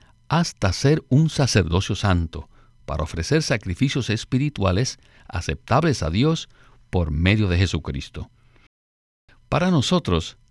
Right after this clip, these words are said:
es fácil aceptar que fuimos formados del polvo de la tierra, pero es más difícil creer que somos piedras vivas, útiles para el edificio de Dios.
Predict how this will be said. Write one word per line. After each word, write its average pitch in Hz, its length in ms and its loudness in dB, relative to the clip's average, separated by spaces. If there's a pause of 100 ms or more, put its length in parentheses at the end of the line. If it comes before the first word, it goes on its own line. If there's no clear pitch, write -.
(160)
es 139 180 -2
fácil 151 360 -2
aceptar 113 480 0 (200)
que 90 120 -4
fuimos 123 340 2
formados 104 520 0
del 82 140 -2
polvo 90 260 0
de 113 80 2
la 123 160 0
tierra, 131 440 0 (580)
pero 104 420 2
es - 200 -2
más 123 300 2
difícil 101 600 -2
creer 104 420 2
que 95 160 -2
somos 127 540 2
piedras 110 440 4
vivas, 90 440 2 (440)
útiles 139 540 2
para 113 260 2
el 95 80 2
edificio 82 440 0
de 123 120 0
Dios. 175 320 0